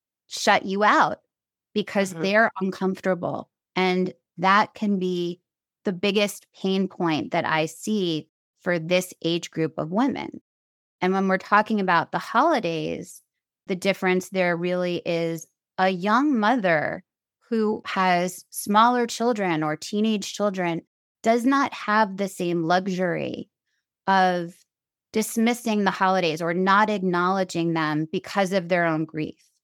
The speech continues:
Speaker 1: they need to be able to manage their grief in a way that allows them to be there for their kids. Whereas someone who has grown children,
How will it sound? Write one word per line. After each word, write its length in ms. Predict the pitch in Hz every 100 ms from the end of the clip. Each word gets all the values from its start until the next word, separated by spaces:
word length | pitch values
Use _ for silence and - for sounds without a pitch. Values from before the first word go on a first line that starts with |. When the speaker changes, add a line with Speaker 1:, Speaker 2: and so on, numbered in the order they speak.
| _ _ -
Speaker 1:
they 560 | 175 208 220 247 247 -
need 320 | 202 208 190
to 200 | - 202
be 240 | 180 180 180
able 260 | 175 175
to 580 | - - 175 170 165 165
manage 580 | 185 180 196 220 226 185
their 160 | 190 180
grief 320 | 175 180 175 -
in 140 | 165
a 80 | 165
way 380 | 165 165 160 156
that 180 | 156 160
allows 560 | 156 160 160 170 165
them 520 | 170 160 156 156 156 - _ _ _
to 320 | - 190 180
be 260 | 160 185 190
there 220 | 180 170
for 200 | - 175
their 140 | 151 151
kids. 640 | - 247 - - - - _ _ _ _ _
Whereas 560 | 202 202 190 185 185 - _ _ _ _ _
someone 640 | - 214 220 214 202 196
who 280 | 185 196 185
has 360 | 190 170 160
grown 480 | - - 180 254 330
children, 800 | 330 160 151 147 - - - 185